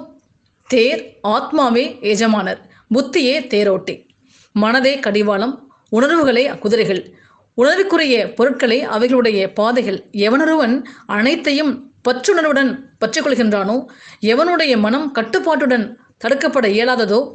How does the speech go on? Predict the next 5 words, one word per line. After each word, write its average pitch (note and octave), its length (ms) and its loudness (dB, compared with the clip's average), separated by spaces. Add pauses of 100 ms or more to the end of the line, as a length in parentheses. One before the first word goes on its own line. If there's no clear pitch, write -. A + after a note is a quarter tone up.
(280)
எவனுடைய C#4+ 580 0
உணர்வுகள் A#3+ 500 2
அடக்கி C4+ 440 -2
ஆளப்பட C4 340 2 (200)
முடியாதவைகளோ, A3+ 640 2